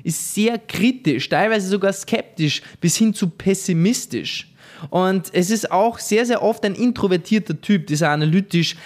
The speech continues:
angehauchte Menschentyp. Der letzte Typ ist der gelbe Typ. Und, ähm, der gelbe Typ stellt sich halt immer wieder die Frage,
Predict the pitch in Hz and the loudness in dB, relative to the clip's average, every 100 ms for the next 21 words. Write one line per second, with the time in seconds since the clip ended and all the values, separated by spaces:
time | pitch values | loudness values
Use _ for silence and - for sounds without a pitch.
0 | 156 156 170 170 156 156 143 139 - 151 | -6 -2 0 2 0 2 2 0 -2 0
1 | 143 139 - - 151 175 196 151 120 120 | 2 -2 -10 -8 -2 0 -2 -4 -4 -6
2 | 104 - _ _ _ - 170 247 - - | -8 -10 _ _ _ -2 0 0 -4 -10
3 | 156 190 254 - - - 196 226 180 202 | -2 2 2 -2 -20 -6 -2 0 0 0
4 | 233 170 - 123 - - _ _ - - | 0 -2 0 -2 -2 -18 _ _ -18 -2
5 | 175 185 170 175 170 170 160 175 170 226 | 0 0 0 0 0 0 -2 -2 0 0
6 | 208 170 - 208 226 - 202 208 185 196 | 0 -2 2 0 0 -2 -2 -2 -2 -2
7 | 180 220 247 202 208 180 - 135 139 175 | 0 2 2 2 0 0 -2 -2 -2 0
8 | 196 | 0